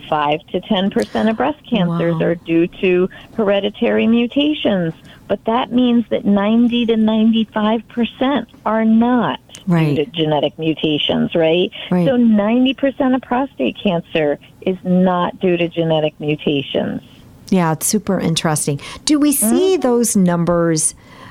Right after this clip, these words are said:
Speaker 2: a national number, or there, are there areas, and we'll just use the United States, where those numbers are more variable? You know, do you have a higher percent of a mutation in one part of the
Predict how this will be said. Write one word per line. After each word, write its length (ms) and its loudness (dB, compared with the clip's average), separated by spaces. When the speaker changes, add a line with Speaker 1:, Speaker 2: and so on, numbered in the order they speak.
Speaker 2:
a 100 4
national 760 2
number, 400 2
or 260 0
there, 420 0
are 220 0
there 340 0
areas, 540 2
and 120 2
we'll 120 2
just 260 -2
use 520 0
the 80 2
United 440 0
States, 480 0
where 320 2
those 340 0
numbers 460 2
are 180 0
more 340 0
variable? 640 0
You 140 2
know, 140 2
do 140 0
you 100 2
have 140 -2
a 40 -2
higher 300 -2
percent 440 -2
of 180 -2
a 40 2
mutation 640 0
in 180 0
one 140 0
part 220 -2
of 80 -2
the 160 -2